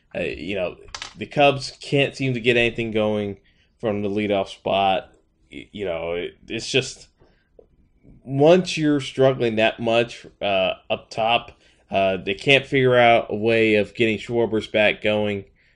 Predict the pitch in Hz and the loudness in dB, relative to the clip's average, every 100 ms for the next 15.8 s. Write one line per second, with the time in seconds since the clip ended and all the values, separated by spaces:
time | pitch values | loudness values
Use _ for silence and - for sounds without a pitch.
0 | _ 98 101 98 95 - 117 165 160 147 | _ -4 -2 -2 -6 -6 0 0 0 -4
1 | - 98 90 85 - - 185 180 - 127 | -6 -6 -6 -6 -8 -4 -2 -2 0 0
2 | 117 - 107 95 92 101 113 117 - - | 2 0 -4 -6 -4 0 0 -2 -10 -14
3 | 98 95 92 90 - 104 110 117 104 107 | -8 -6 -4 -6 -8 -8 -6 -4 -2 0
4 | 107 110 - _ _ 123 123 123 127 135 | 0 -2 -4 _ _ 0 2 4 6 8
5 | 131 123 - 107 107 104 98 90 117 117 | 6 4 -2 -2 -2 0 -2 -4 2 2
6 | 117 110 - 113 104 107 101 98 95 117 | 4 0 -2 -2 0 0 -2 -4 -8 -6
7 | 110 92 - - - 113 107 98 95 107 | -4 -4 -8 -10 -4 -2 0 -2 0 -2
8 | - 127 120 - - _ _ _ - 110 | 0 -2 -2 -6 -18 _ _ _ -8 -4
9 | 107 107 120 113 165 156 143 127 101 107 | -4 -4 -6 0 4 6 6 2 -2 -2
10 | 110 107 98 107 104 110 110 117 95 120 | 0 0 0 -2 2 2 2 -2 -4 -2
11 | - - _ _ _ - 92 90 90 82 | -4 -12 _ _ _ -8 -4 -2 -2 -4
12 | - - 101 107 127 98 95 - 123 110 | -8 -14 -14 -8 -6 -6 -8 -2 0 0
13 | 95 104 120 117 113 107 - - 113 110 | -4 0 4 4 4 0 -6 -2 2 4
14 | 107 107 104 101 101 - 95 92 92 101 | 4 2 2 0 -4 -6 -8 -8 -8 -6
15 | 95 92 - 113 107 117 107 - | -6 -6 0 0 0 0 -2 -2